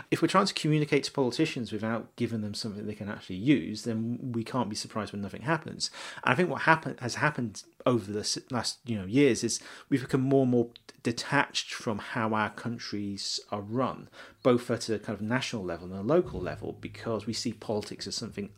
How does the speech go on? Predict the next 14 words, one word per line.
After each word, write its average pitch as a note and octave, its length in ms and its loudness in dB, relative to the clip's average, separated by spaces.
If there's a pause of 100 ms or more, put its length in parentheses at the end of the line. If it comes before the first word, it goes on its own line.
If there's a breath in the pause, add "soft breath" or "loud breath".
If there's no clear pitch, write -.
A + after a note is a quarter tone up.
(160)
other G#2+ 240 -2
people D3+ 420 -2
do. - 280 -6 (420 loud breath)
And D3 320 2 (220)
we D3+ 380 6
only C#3+ 160 8
see C3+ 220 0
politics - 480 0
as A#2 100 -4
a A2 60 -6
certain A2+ 480 -2
kind A2 340 -6
of G2 80 -8
engagement. A#2+ 720 -2